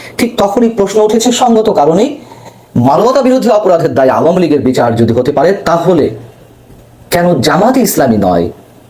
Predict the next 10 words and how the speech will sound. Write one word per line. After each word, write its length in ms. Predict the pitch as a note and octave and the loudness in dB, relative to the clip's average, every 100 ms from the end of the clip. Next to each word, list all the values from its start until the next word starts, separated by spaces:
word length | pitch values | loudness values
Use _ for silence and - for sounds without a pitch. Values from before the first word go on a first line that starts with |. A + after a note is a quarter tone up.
| - - - - - - - | -20 -20 -20 -20 -20 -12 -2
এবং 200 | F#3+ A3 A3 - | 0 0 -2 -10
সেটি 240 | - A3 B3 | -4 -2 0
তো 100 | - | 0
আরো 240 | - B3+ | 0 0
ভয়ঙ্কর, 500 | D3 D3+ G3 G3+ B2 | 0 -2 0 0 -2
কোথায় 300 | B2 F3+ F3+ | -2 -2 -2
একাত্তর 400 | D3 D3+ - D#3+ | 0 -2 -2 -2
আর 80 | C3 | 0
কোথায় 300 | B2+ A2+ A2+ | -2 -2 -2
চব্বিশ? 360 | A2 G#2 G2+ G#2+ | -2 -2 -2 -2